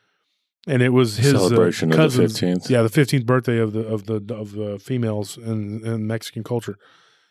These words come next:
Speaker 1: And so the, the, at, after the quinceañera, his, uh, cousins, quinceañera, they all got together and they came out to the ranch. And, and Jerry was out there barbecuing and cooking, whatever.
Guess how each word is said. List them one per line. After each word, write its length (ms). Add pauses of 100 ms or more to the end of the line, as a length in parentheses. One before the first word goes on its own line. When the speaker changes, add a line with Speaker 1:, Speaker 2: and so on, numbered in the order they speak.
(220)
Speaker 1:
And 160
so 460 (420)
the, 280
the, 280
at, 160
after 280
the 80
quinceañera, 640 (720)
his, 540
uh, 300 (120)
cousins, 500
quinceañera, 540
they 100
all 260
got 180
together 320
and 80
they 80
came 260
out 160
to 80
the 80
ranch. 480 (380)
And, 360
and 380
Jerry 320
was 180
out 180
there 160
barbecuing 680
and 140
cooking, 320
whatever. 360